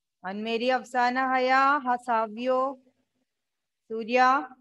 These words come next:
ഉച്ചമയക്കത്തിന്റെ സമയാണ്, അല്ലെങ്കിൽ video കൂടി ഓഫ് ചെയ്ത് കഴിഞ്ഞ് കഴിഞ്ഞാൽ നിങ്ങൾ അവിടെ ഇരുന്ന് ഉറങ്ങേ ഉള്ളൂ, ആരും അറിയില്ല. ജഹാൻ,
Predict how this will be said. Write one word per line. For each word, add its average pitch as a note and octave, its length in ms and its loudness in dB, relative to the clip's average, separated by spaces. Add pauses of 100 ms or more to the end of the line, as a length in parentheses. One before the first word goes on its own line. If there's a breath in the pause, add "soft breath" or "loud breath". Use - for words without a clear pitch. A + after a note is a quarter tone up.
(1300)
ഉച്ചമയക്കത്തിന്റെ A#3 800 -2
സമയാണ്, C4+ 540 0
അല്ലെങ്കിൽ A#3+ 420 -4
video B3+ 360 -2
കൂടി B3+ 180 -2
ഓഫ് D4 240 -2
ചെയ്ത് C#4+ 140 -2
കഴിഞ്ഞ് C#4+ 240 0
കഴിഞ്ഞാൽ C#4+ 240 -4
നിങ്ങൾ C4 260 -4
അവിടെ C4 140 -2
ഇരുന്ന് B3+ 180 -4
ഉറങ്ങേ A#3+ 400 -6
ഉള്ളൂ, G3 320 -6 (1200)
ആരും G3 300 -2
അറിയില്ല. A3 420 -4 (1400)
ജഹാൻ, B3+ 640 2